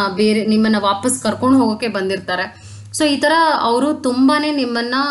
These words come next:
ಬೇರೆಯವ್ರ ಜೊತೆ ಬೆರೀದೇ ಇರೋದನ್ನೇ ಒಂದು ಟಾರ್ಗೆಟ್ ಆಗಿ ಇಟ್ಕೊಂಡಿರ್ತಾರೆ. ಯಾಕೆ ಅಂದ್ರೆ, ನೀವು ಬೇರೆಯವ್ರನ್ನ ಹೆಲ್ಪ್ ಕೇಳ್ಬಾರ್ದು,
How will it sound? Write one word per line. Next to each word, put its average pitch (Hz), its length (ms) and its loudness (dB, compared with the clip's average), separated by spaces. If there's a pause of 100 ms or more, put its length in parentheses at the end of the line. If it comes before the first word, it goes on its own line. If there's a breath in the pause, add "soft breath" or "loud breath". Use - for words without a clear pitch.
(140)
ಬೇರೆಯವ್ರ 254 560 0
ಜೊತೆ 247 280 -4
ಬೆರೀದೇ 233 640 0
ಇರೋದನ್ನೇ 262 480 -2
ಒಂದು 247 280 0
ಟಾರ್ಗೆಟ್ 220 560 0
ಆಗಿ 233 120 0
ಇಟ್ಕೊಂಡಿರ್ತಾರೆ. 185 1000 -6
ಯಾಕೆ 302 380 2
ಅಂದ್ರೆ, 262 220 -2
ನೀವು 269 200 2
ಬೇರೆಯವ್ರನ್ನ 226 720 0
ಹೆಲ್ಪ್ 247 460 -2
ಕೇಳ್ಬಾರ್ದು, 185 800 -2